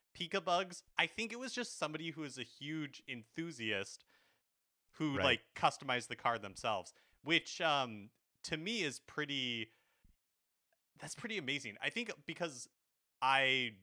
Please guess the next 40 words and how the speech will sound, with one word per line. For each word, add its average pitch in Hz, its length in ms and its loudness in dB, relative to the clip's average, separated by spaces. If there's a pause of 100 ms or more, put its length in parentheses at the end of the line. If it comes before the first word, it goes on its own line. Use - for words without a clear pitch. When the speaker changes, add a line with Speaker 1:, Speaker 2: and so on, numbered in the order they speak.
Speaker 1:
generally, 147 520 4
like, 113 400 2 (560)
when 135 120 2
I'm 135 180 10
driving 170 300 4
in 190 100 -4
a 185 60 -2
car, 180 180 2
I 143 120 4
don't 123 260 0
really 120 260 -4
want 104 300 -2
to 147 60 -16
be 165 140 -8
noticed, 180 520 -4
but 147 120 -4
this 180 120 -8
person 175 320 -12
clearly, 117 680 -6
that 135 180 6
person, 131 260 -8
like, 98 200 -8
clearly 107 580 -4 (420)
very 120 300 6
much 110 340 2
wanted 107 320 -2
to 110 60 -14
be 107 100 -6
noticed. 107 520 -4 (800)
Um, 110 580 6 (340)
but 139 100 2
I, 151 200 8
I 151 140 8
Speaker 2:
I - 20 10
mean, 190 80 10
I 196 60 10
Speaker 1:
have 185 60 10
ve- 160 40 0
Speaker 2:
think 220 140 8
it's - 200 6